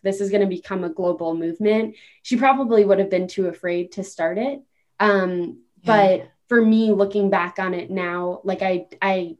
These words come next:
Speaker 1: am absolutely confident that the Validation Project saved my life, whether that's physically or emotionally, being able to wake up every day and genuinely feel excited to see what the next twenty-four hours holds.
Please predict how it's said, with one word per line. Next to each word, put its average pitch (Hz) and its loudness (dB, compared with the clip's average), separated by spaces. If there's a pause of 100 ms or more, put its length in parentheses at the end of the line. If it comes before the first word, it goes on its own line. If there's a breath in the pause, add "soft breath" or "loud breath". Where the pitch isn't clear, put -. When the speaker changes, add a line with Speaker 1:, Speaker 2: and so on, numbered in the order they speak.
(140)
Speaker 1:
am 214 0
absolutely 208 0
confident 175 -8
that 165 -8
the 165 -10
Validation 165 -6
Project 160 -6
saved 175 -6
my 160 -6
life, 165 -6 (560 soft breath)
whether 202 4
that's 185 -2 (120)
physically 233 0
or 196 2
emotionally, 180 -2
being 180 0
able 175 -4
to 170 -6
wake 190 0
up 190 0
every 185 -2
day 175 -2
and 175 -4
genuinely 175 -2
feel 180 -4
excited 165 -6
to 180 -10
see 185 -8
what 175 -2
the 180 -8
next 175 -10
twenty-four 175 -8
hours 165 -8
holds. 190 -6